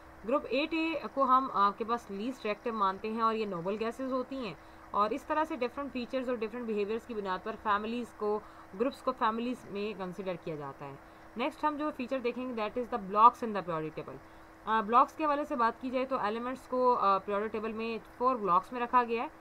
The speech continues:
और इसकी classification valence orbital of the element,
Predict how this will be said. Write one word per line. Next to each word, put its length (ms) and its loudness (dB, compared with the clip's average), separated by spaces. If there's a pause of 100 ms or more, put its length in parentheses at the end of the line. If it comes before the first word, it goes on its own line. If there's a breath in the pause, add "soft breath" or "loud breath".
(320 loud breath)
और 80 4
इसकी 220 -4
classification 720 0 (800)
valence 400 2 (100)
orbital 320 0
of 120 4
the 200 -2
element, 500 0